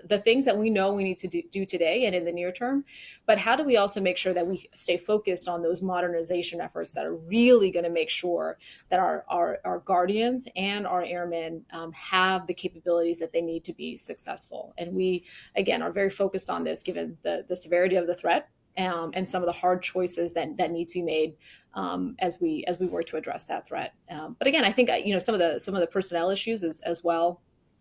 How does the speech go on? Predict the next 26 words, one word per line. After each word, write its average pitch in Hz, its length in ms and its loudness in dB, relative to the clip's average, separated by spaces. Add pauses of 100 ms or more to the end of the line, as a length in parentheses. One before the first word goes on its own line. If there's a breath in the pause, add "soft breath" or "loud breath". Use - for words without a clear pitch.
(280)
Um, 165 420 0
you 180 80 -6
know, 165 80 0
several 185 320 2
recommendations, 175 1000 0
uh, 165 200 -4
related 165 500 0
to, 170 320 0 (380 loud breath)
um, 170 280 -4
the 202 80 4
Independent 196 380 2
Review 202 300 0
Commission 262 460 2
and 147 140 -6
how 170 200 -2
we 175 100 2
address 175 400 0
some 180 100 -6
of 170 80 -2
our 160 80 0
challenges 180 560 -2
around 165 220 -2
sexual 165 320 -6
assault, 190 400 4
sexual - 300 -8
harassment. 180 600 2